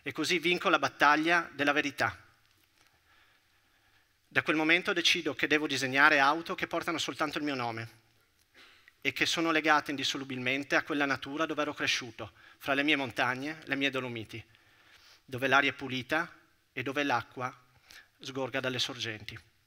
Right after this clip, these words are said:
La mia auto doveva essere testimonial e vanto della mobilità ecosostenibile, la mobilità pulita.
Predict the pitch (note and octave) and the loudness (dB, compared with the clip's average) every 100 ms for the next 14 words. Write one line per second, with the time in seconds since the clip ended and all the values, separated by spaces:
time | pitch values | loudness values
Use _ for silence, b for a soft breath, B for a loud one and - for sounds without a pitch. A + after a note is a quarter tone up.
0 | _ b b b b b b b b B2 | _ b b b b b b b b -6
1 | B2+ C#3 C3 C#3+ F3+ D3+ D3+ D3 C#3 - | -2 0 0 0 -4 -2 2 4 4 0
2 | B2+ C3+ - C3+ C#3+ D#3 D3+ C3 A#2+ C#3+ | -4 -4 -4 -2 0 0 2 2 2 2
3 | E3+ - D#3+ C#3+ C3+ B2 C3 C3 D3+ D#3 | 0 -2 -2 0 -2 -4 -6 -2 2 2
4 | D#3+ - C#3 C3+ D3 C#3 - C3+ A#2+ G#2+ | 0 -4 -4 -2 -2 -4 -4 -8 -8 -10
5 | A2 G#2+ - B2 B2+ C3 D3 C3 A#2+ A2+ | -12 -12 -12 -12 -10 -10 -10 -10 -12 -12
6 | G#2 | -10